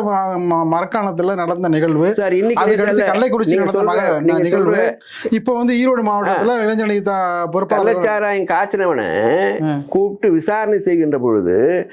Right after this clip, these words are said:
Speaker 2: "நாங்கள் இன்று நேற்று அல்ல, ஒன்பது ஆண்டு காலமாக நாங்கள் கள்ளச்சாராயம் காய்ச்சுகிறோம்" என்று சொல்லுகின்ற அந்த இது கொடுக்கலாம் பாருங்க, ஸ்டேட்மெண்ட்.
Speaker 1: ம்.
Speaker 2: அப்போ யாரை காட்டுது அது? அப்போ ஏ டி எம் கே பீரியட்ல அந்த கள்ளச்சாராயம் இருந்து தானே காட்டுது. புரியுதுங்களா?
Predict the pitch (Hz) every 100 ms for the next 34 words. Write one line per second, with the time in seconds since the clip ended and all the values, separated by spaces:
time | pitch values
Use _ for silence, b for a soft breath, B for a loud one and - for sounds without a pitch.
0 | B 143 170 175 165 190 214 190 180 170
1 | 175 190 127 80 - - 156 196 190 180
2 | 170 160 147 180 196 180 160 170 165 151
3 | 143 143 160 156 147 139 131 120 117 165
4 | 180 190 185 190 180 156 143 139 127 120
5 | 113 113 107 98 - - 147 170 151 131
6 | 127 110 98 95 95 - 175 - 90 65
7 | - - 135 131 127 131 143 139 185 190
8 | 131 104 92 82 101 131 156 190 196 196
9 | 190 196 196 190 180 175 175 165 170 165
10 | 143 185 208 190 196 190 110 - 71 160
11 | 180 90 - B B B 160 175 104 76
12 | 143 110